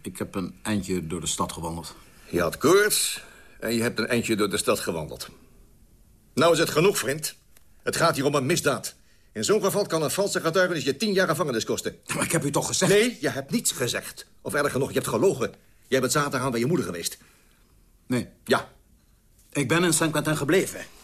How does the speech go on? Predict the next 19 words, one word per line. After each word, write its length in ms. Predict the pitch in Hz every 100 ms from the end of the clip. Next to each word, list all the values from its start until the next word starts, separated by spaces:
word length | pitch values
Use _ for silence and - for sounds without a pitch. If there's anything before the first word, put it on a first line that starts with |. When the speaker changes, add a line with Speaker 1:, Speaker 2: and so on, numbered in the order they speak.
| - -
Speaker 2:
Weet 220 | - 113
jij 120 | - 98
wat 140 | 95
ik 100 | 104
zal 140 | 98
doen, 160 | 87 104
Leymont? 320 | 90 80 71 - - _ _ - - -
Ik 120 | 113
zal 180 | - 123
de 60 |
beambten 360 | 127 143 127 107
van 100 | 110
het 100 | 95
station 400 | 98 - 135 95
en 100 | 101
de 80 | 98
buschauffeurs 400 | 98 101 90 85
eens 80 |
vragen. 340 | - 85 -